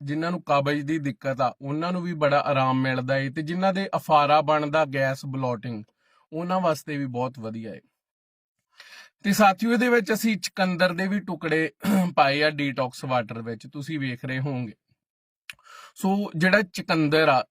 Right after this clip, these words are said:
ਇਹਦਾ ਜਿਹੜਾ ਕਲਰ ਆ ਰੈੱਡ ਹੁੰਦਾ ਏ, ਉਹ ਕਿਉਂ ਹੁੰਦਾ? ਕਿਉਂਕਿ ਇਹਦੇ ਵਿੱਚ ਐਂਟੀਆਕਸੀਡੈਂਟ ਦੀ ਮਾਤਰਾ ਬਹੁਤ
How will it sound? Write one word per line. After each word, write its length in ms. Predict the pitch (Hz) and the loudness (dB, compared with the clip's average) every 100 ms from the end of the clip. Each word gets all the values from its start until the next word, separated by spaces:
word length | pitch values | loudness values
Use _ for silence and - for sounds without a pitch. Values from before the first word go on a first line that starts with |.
| - | -8
ਇਹਦਾ 200 | 170 208 | -2 -2
ਜਿਹੜਾ 260 | 196 190 190 | 0 2 2
ਕਲਰ 380 | 175 160 160 | 2 4 4
ਆ 160 | 160 156 | 4 4
ਰੈੱਡ 260 | 143 147 165 | 4 2 0
ਹੁੰਦਾ 360 | 180 165 127 | -2 0 0
ਏ, 120 | 123 117 156 | 0 -4 -8
ਉਹ 160 | 165 | -8
ਕਿਉਂ 280 | 160 165 160 | -4 0 0
ਹੁੰਦਾ? 280 | 180 185 156 | 0 2 0
ਕਿਉਂਕਿ 320 | 143 160 170 | 0 -4 -4
ਇਹਦੇ 140 | 170 175 | -4 -4
ਵਿੱਚ 220 | 185 180 | -6 -6
ਐਂਟੀਆਕਸੀਡੈਂਟ 1000 | 160 151 147 165 165 143 - 151 143 143 | -4 -4 -4 -4 0 -2 -2 -6 -4 -2
ਦੀ 140 | 139 151 | -2 -2
ਮਾਤਰਾ 380 | 151 131 135 135 | 0 -2 -4 -4
ਬਹੁਤ 240 | 131 139 | -2 -4